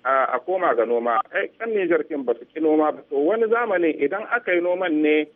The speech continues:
ko ma inda za a kamar a je a musu sakeli abin akwai wuya. Kai ka, ka yi abu, amma ga yanan sai ka ga yana ruɓewa. Alal misali, in aka je cikin hamada ta ƙasar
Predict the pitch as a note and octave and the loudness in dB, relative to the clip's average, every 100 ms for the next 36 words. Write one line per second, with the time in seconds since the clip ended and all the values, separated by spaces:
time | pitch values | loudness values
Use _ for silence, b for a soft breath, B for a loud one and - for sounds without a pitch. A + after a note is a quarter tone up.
0 | _ _ _ _ _ _ - A#3 A3 A3+ | _ _ _ _ _ _ -2 -2 0 -2
1 | A3+ - D#3+ D3 D3 F#3 F3 C#3 D3 D3 | -2 -2 -4 -4 -2 0 0 2 2 2
2 | D3 C3 D3 D#3+ B2 C3+ C3+ B2+ D3 - | -2 -4 -4 -2 -2 -2 -2 -4 -6 -10
3 | A2+ D#3 D#3+ A#2+ A2+ C3 G2 - C3 G#2+ | -4 -2 0 0 -2 0 -2 -2 2 4
4 | F#2 F#2+ G3 G3 F#3+ F#3+ F#3+ F#3+ - F#3+ | 2 0 -2 -2 -2 -2 -4 -8 -4 2
5 | G3+ - D3+ D3 D3 _ _ b b - | 2 2 0 -2 -4 _ _ b b -6
6 | C3+ D#3 F#3+ D3+ C#3+ D#3+ E3 E3 F3 C3 | -2 0 0 2 2 2 -2 -2 -2 0
7 | C#3+ C#3+ G#2+ A#2+ G#2+ F#2 - E3 D3 A#2 | 2 2 0 0 0 0 0 0 0 -2
8 | C3+ C3+ A2 - b b - D3 - - | -2 -2 -2 -8 b b -14 -6 -4 0
9 | D3+ D#3+ D#3+ - E3+ E3+ E3 A#2+ A#2+ D3 | 0 0 -2 -6 -2 0 0 0 2 2
10 | C#3 A2+ - B2+ C3+ - | 2 0 -2 -8 -10 -6